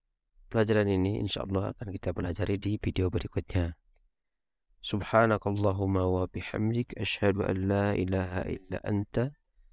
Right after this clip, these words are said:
astaghfiruka wa atubu ilaik.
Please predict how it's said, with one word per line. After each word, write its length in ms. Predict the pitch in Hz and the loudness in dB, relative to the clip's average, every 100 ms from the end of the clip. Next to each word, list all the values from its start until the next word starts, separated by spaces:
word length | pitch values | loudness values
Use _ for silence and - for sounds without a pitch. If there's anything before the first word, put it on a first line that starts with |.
| _ _ - | _ _ -6
astaghfiruka 960 | 101 - 107 92 - 110 110 - 104 | -4 0 0 0 -2 -2 -2 0 0
wa 240 | 123 110 92 | 2 0 -2
atubu 720 | - - 104 98 98 104 - - | -2 2 2 2 2 0 -4 -4
ilaik. 680 | 98 95 90 92 - - | -2 0 -2 -4 -12 -20